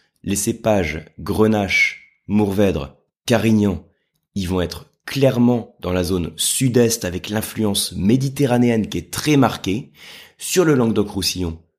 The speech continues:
sur la Provence. Et la Syrah, on va la trouver certes sur cette zone également, mais son, on va dire, un de ses terroirs de prédilection,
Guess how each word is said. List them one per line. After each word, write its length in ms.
sur 240
la 80
Provence. 720
Et 80
la 140
Syrah, 560
on 60
va 120
la 120
trouver 260
certes 480
sur 200
cette 220
zone 200
également, 460
mais 540
son, 240
on 80
va 100
dire, 140
un 80
de 40
ses 180
terroirs 340
de 80
prédilection, 800